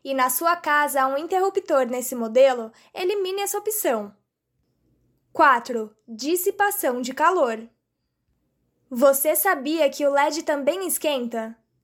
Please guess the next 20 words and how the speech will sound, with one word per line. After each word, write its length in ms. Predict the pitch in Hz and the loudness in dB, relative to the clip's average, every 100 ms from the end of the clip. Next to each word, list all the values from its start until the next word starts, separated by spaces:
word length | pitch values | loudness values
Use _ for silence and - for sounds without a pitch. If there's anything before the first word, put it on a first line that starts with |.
| _ | _
Sim. 500 | - - 294 233 226 - _ _ | -6 -2 -2 -2 -6 -12 _ _
Se 180 | - 311 | -4 -2
você 300 | 302 302 339 | -2 -2 0
deixar 480 | 392 381 349 320 | 0 0 2 2
a 80 | 285 | 2
sua 220 | 262 277 | 0 0
lâmpada 420 | 254 254 294 302 320 | 2 0 -2 -4 -2
de 120 | 349 | -2
led 380 | 349 277 262 254 | 2 2 0 -4
ligada 400 | 254 254 262 262 | -2 0 2 2
por 220 | 277 269 | 0 0
uma 340 | 311 370 320 | 2 2 4
hora, 220 | 247 262 | 2 0
por 160 | 262 240 | -2 -4
exemplo, 500 | 233 254 262 285 294 - - | -2 -2 -2 -4 -8 -8 -12
e 80 | 339 | -8
pegar 460 | 339 330 320 320 302 | 0 0 4 4 2
no 120 | 269 | -2
drive 380 | 247 277 311 349 | 2 0 0 -2
dela, 400 | 311 262 277 | 2 4 2